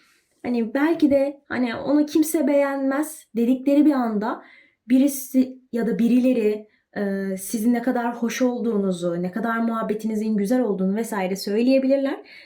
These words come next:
Ve birazcık çevrenizdeki insanlar, e, sizi kıskanabilirler. Benim, e, içime doğan bu. Ama ne olursa olsun siz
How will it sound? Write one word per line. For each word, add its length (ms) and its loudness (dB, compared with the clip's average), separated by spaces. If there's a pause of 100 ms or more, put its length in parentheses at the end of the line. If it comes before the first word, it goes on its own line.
(120)
Ve 80 2
birazcık 420 0
çevrenizdeki 520 0
insanlar, 600 -2 (760)
e, 680 -6
sizi 380 0
kıskanabilirler. 920 0 (320)
Benim, 380 0 (200)
e, 460 -6 (260)
içime 420 0
doğan 380 0
bu. 220 -2 (380)
Ama 460 0 (220)
ne 80 2
olursa 420 0
olsun 560 -4
siz 420 -2